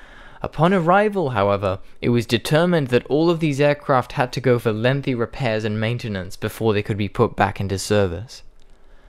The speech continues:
In November, Squadron forty-six was created, a new training unit, and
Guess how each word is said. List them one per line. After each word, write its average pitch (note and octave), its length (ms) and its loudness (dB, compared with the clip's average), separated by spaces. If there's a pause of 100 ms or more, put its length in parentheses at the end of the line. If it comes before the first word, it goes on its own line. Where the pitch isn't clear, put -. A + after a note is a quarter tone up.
(540)
In C#3 160 4
November, C3+ 640 4 (160)
Squadron F3+ 480 6
forty-six D3+ 640 2
was A#2+ 120 -4
created, - 560 0 (260)
a A2+ 80 2
new B2 300 4
training D3 480 0
unit, F#2+ 420 -2 (400)
and G#2+ 160 4